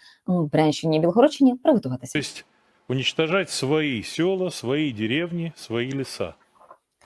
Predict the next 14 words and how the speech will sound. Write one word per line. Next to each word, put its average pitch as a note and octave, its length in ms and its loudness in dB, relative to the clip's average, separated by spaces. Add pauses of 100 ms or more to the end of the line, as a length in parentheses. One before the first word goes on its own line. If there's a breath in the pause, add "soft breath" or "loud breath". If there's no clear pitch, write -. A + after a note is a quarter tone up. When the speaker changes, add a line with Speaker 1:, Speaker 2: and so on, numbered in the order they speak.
(360 soft breath)
Speaker 1:
Мені G#3+ 160 12
здається, C#4 260 8
дуже C#4+ 200 8
російська C#4+ 480 6
історія. D3 540 6 (260)
І A#3 240 6
вона A3+ 580 6
вже F#3+ 380 8
другий F3+ 460 6
тиждень C4 440 6
звучить E3 340 0
з D#3 40 0
їхніх F3+ 300 -2
телеекранів. D3+ 680 0